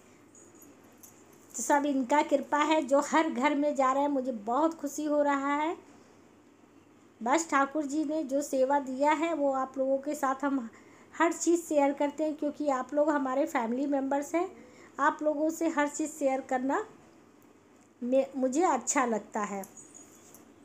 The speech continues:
और इनके स-, इनके पास जो भी गिफ्ट आए, वो भी हम शेयर करेंगे, पर टाइम नहीं मिलने के कारण, guys, हम आपको शेयर नहीं कर पा रहे हैं। जैसे ही टाइम मिलेगा, वो भी वीडियो बनाकर हम देंगे। बहुत प्यारे प्यारे, बहुत सुंदर सुंदर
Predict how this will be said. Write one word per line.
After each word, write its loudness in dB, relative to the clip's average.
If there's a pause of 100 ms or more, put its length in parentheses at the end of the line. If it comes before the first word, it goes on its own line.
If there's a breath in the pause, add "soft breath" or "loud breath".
(200)
और 0 (140)
इनके 2
स-, -2
इनके 2 (460)
पास 4
जो 4
भी 2
गिफ्ट 0
आए, 4
वो 2
भी 4
हम 4
शेयर 2
करेंगे, 2
पर -2 (140)
टाइम 0
नहीं 2
मिलने 0
के -2
कारण, -2
guys, -2 (480 loud breath)
हम 2
आपको 0
शेयर 0
नहीं 0
कर -4
पा -6
रहे -6
हैं। -12 (460 loud breath)
जैसे 2
ही 4
टाइम 0
मिलेगा, 2
वो 2
भी 0
वीडियो 0
बनाकर -2
हम -2
देंगे। -2
बहुत -2
प्यारे 0
प्यारे, -2
बहुत -2
सुंदर -4
सुंदर -6